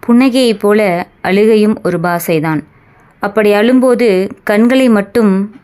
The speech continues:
பலிகாடாக்காதீர்கள். அழுகை மனி-, மனிதனின்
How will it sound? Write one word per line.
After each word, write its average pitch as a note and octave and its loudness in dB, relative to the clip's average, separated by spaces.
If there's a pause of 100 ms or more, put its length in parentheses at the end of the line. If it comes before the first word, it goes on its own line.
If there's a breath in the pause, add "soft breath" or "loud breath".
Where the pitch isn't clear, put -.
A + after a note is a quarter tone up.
(140)
பலிகாடாக்காதீர்கள். F3 -2 (540 soft breath)
அழுகை G#3+ 0 (160)
மனி-, G#3+ 0 (460)
மனிதனின் A#3 0